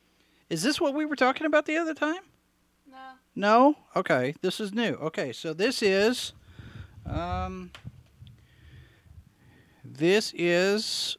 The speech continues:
Speaker 1: the Deep Space Nine soundtrack volume two.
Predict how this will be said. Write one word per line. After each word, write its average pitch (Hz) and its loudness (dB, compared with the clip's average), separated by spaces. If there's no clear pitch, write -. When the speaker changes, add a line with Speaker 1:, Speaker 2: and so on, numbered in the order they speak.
Speaker 1:
the 151 2
Deep 226 -2
Space - 0
Nine 196 0
soundtrack 185 -2
volume 175 -2
two. 226 4